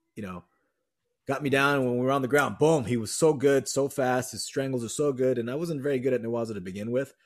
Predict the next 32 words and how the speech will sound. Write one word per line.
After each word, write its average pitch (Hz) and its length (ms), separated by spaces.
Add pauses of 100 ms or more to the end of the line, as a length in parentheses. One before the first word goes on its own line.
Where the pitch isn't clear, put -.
(220)
And 107 100
I 117 40
was 110 80
like, 110 160
"Oh, 131 100
man, 127 180
I 107 40
wanna 113 220
learn 123 260
this." 101 340 (100)
So - 180
then, 104 340 (280)
you 113 80
know, 107 80
I 101 120
walked 113 340
in 110 100
the 104 60
next 120 220
class 113 280
with 104 100
a 98 40
white 123 240
belt. 95 280 (420)
And 98 140
then 101 140
he 104 80
goes, 98 180
"No, 113 140
no, 110 80
no, 104 160
no. 95 260